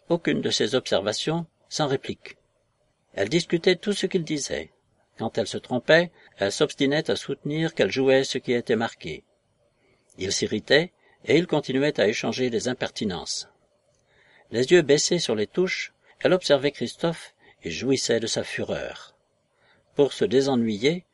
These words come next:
elle inventait de petites ruses stupides qui n'avaient d'autre objet que d'interrompre la leçon et d'agacer Christophe. Elle feignait de s'étrangler pour se rendre intéressante. Elle avait une quinte de tout, ou bien elle avait quelque chose de très important à dire à la femme de chambre.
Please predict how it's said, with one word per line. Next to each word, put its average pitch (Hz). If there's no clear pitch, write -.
elle 101
inventait 151
de 143
petites 143
ruses 123
stupides 117
qui 131
n'avaient 156
d'autre 190
objet 127
que 113
d'interrompre 135
la 107
leçon 147
et 139
d'agacer 123
Christophe. -
Elle 120
feignait 180
de 120
s'étrangler 127
pour 151
se 160
rendre 131
intéressante. -
Elle 87
avait 120
une 110
quinte 127
de 92
tout, 190
ou 165
bien 180
elle 147
avait 151
quelque 147
chose 160
de 107
très 156
important 135
à 123
dire 120
à 120
la 110
femme 117
de 107
chambre. -